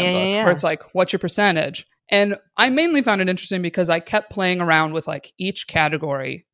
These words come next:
Speaker 2: to be like, what knocks
Speaker 1: What's
Speaker 2: you
Speaker 1: m-,
Speaker 2: down
Speaker 1: what's
Speaker 2: more
Speaker 1: making the
Speaker 2: percents?
Speaker 1: biggest difference?
Speaker 2: Yeah. Like, is height
Speaker 1: Yeah.
Speaker 2: the biggest difference? But honestly, the one I found to be the biggest difference was income.
Speaker 1: Yeah, I was, I was gonna say, I think it's probably income.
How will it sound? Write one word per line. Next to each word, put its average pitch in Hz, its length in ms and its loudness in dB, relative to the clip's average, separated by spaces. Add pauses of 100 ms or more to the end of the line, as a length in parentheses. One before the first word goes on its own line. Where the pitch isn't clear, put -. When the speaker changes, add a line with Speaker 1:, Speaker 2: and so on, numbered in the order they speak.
Speaker 2:
to 170 120 -4
be 156 140 -2
like, 143 200 -6 (420)
what 185 440 4
knocks 175 340 0
Speaker 1:
What's - 180 -2
Speaker 2:
you 180 80 -2
Speaker 1:
m-, 175 40 -2
Speaker 2:
down 156 320 0
Speaker 1:
what's 165 140 4
Speaker 2:
more 156 80 2
Speaker 1:
making 160 240 0
the 156 80 -2
Speaker 2:
percents? - 20 -10
Speaker 1:
biggest 139 280 -4
difference? 139 640 -6
Speaker 2:
Yeah. 160 260 0 (100)
Like, 170 160 -2
is 170 140 -2
height 160 140 2
Speaker 1:
Yeah. 220 100 0
Speaker 2:
the 233 60 2
biggest 226 260 0
difference? 226 420 0 (300)
But 196 200 2 (500)
honestly, 294 600 2 (100)
the 208 100 4
one 190 260 2
I 180 80 2
found 175 220 -2
to 165 60 -6
be 170 80 -2
the 165 100 -2
biggest 165 400 -2
difference 190 400 -4
was 156 280 -4
income. 160 440 -8 (240)
Speaker 1:
Yeah, 123 240 0
I 127 80 4
was, 131 140 -4
I - 140 4
was 143 120 -2
gonna 131 160 -10
say, 113 180 -6
I - 40 -4
think 135 200 -8
it's 123 100 -8
probably 117 280 -6
income. 127 400 -12